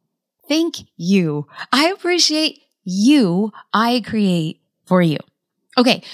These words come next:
so now let's focus on the word instantly. Instantly. The words instantly, instant, and immediately. Ooh, those are good. I just snapped. Hold on, let me do it on mic. Ooh, yes. Okay. That triggers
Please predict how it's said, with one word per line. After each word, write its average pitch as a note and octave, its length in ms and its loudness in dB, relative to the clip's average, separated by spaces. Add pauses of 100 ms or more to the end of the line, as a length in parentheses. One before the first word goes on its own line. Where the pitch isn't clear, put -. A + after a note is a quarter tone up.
so - 100 0
now C4 300 0
let's - 160 -6
focus A#3+ 360 -2
on A#3 100 0
the G#3 80 2
word D#3 360 -2 (380)
instantly. A#3 880 -2 (480)
Instantly. F#3 600 -2 (300)
The G3+ 100 2
words B3 340 -2 (100)
instantly, G#3 680 2
instant, F#3+ 420 2
and E3 140 4
immediately. E3 680 0
Ooh, C4 180 4 (260)
those A3+ 160 4
are F3 60 -2
good. D3+ 380 -2
I G3+ 80 2
just G#3 200 -4
snapped. - 300 -4
Hold F3+ 140 -2
on, D3 80 -2
let F#3+ 60 0
me A#3 60 2
do E3 100 0
it D3 60 -2
on C#3+ 60 -4
mic. - 280 -4 (680)
Ooh, E4+ 280 4
yes. G#3 680 2
Okay. F#3+ 280 2 (460)
That G#3 380 0 (220)
triggers G#3 420 -2